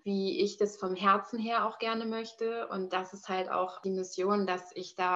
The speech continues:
viel mehr Sterneneltern zeige, dass die Sternchen immer da sind, energetisch und ihnen Kraft und Power geben für die nächsten Jahre, die da sind und die kommen.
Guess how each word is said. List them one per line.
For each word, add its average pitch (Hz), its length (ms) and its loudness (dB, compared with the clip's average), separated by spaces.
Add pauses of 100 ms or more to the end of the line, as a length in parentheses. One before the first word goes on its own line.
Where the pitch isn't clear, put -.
(220)
viel 262 280 6
mehr 233 220 6
Sterneneltern 202 920 0
zeige, 202 420 4
dass 196 220 2
die 190 80 -4
Sternchen 190 520 -4
immer 247 340 4
da 226 260 6
sind, 226 540 -6
energetisch 196 760 2
und 185 140 -8
ihnen 190 140 -4
Kraft 185 340 0
und 185 140 -6
Power 190 260 0
geben 185 320 -4
für 185 160 -6
die 185 140 -8
nächsten 180 680 -8
Jahre, 180 460 -2
die 185 160 -14
da 180 260 2
sind 175 260 -8
und 175 200 -12
die - 60 -20
kommen. 185 380 -10